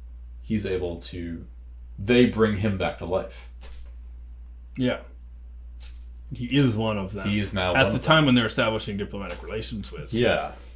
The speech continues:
Speaker 2: Starfleet.
Speaker 1: Yeah, yeah,
Speaker 2: It's
Speaker 1: yeah.
Speaker 2: perfect.
Speaker 1: So,
Speaker 2: It's
Speaker 1: yeah.
Speaker 2: Yeah, so n-, never mind. No, I mean, I didn't think it was cheap.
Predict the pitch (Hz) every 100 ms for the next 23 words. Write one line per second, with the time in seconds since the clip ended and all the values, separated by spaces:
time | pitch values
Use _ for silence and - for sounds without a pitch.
0 | - - 120 107 98 98 95 95 220 98
1 | - 107 92 87 85 - - 107 - -
2 | - - - - - - - - - -
3 | - 180 - 175 165 180 - - - -
4 | 170 208 226 143 127 165 139 156 160 180
5 | 233 196 190 120 - - -